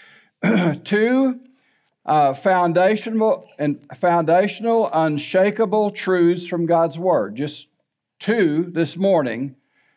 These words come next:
that are foundational and they're unshakable, but truths that we need to hear, that we need to be reminded about. And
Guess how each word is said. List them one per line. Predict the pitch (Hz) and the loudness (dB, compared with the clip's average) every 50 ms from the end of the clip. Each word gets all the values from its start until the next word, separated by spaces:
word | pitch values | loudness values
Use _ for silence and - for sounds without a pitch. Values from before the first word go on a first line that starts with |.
| _ - | _ -6
that | 147 147 156 | -2 -2 -2
are | 156 | -2
foundational | 151 - 185 175 196 214 208 220 214 214 202 170 - - 170 147 143 143 151 180 196 - - _ _ _ _ _ _ _ _ _ _ _ _ - | 0 0 2 2 2 2 4 4 2 2 0 -2 -4 -4 -2 0 0 0 0 0 -4 -6 -14 _ _ _ _ _ _ _ _ _ _ _ _ -6
and | 139 139 151 | -4 -2 0
they're | 156 160 165 | 0 2 2
unshakable, | 175 180 190 185 - - 220 220 214 - - 165 131 120 113 95 - - - _ - | 2 2 0 -2 0 2 2 2 2 0 -2 -2 -2 0 -2 -2 -4 -8 -14 _ -8
but | 127 135 139 - | -4 -4 -4 -4
truths | - - - 185 180 185 214 190 147 | -6 -4 -2 0 2 2 0 0 0
that | 175 160 131 | -2 -2 -2
we | 139 151 180 196 220 | 0 0 0 2 2
need | 220 220 220 220 196 | 2 0 0 0 0
to | 226 | -2
hear, | 220 175 190 190 185 175 180 190 196 | 0 0 2 2 2 2 2 0 0
that | 170 156 131 120 | 0 0 -2 -2
we | 127 156 175 180 | 0 0 0 2
need | 185 190 190 | 2 0 0
to | 185 | 0
be | 175 185 185 185 | 0 0 0 2
reminded | 175 175 170 170 185 190 196 196 190 170 156 139 | 2 2 2 2 2 2 2 2 0 0 -2 -2
about. | 135 117 131 127 123 123 135 151 165 - - - _ _ _ _ _ _ _ _ _ _ _ _ _ _ _ _ _ _ _ _ _ _ _ _ _ _ _ - | -2 0 0 2 2 2 2 0 0 -2 -8 -20 _ _ _ _ _ _ _ _ _ _ _ _ _ _ _ _ _ _ _ _ _ _ _ _ _ _ _ -4
And | 160 156 165 170 170 170 170 165 165 165 165 | -2 0 2 2 2 2 2 2 0 0 -2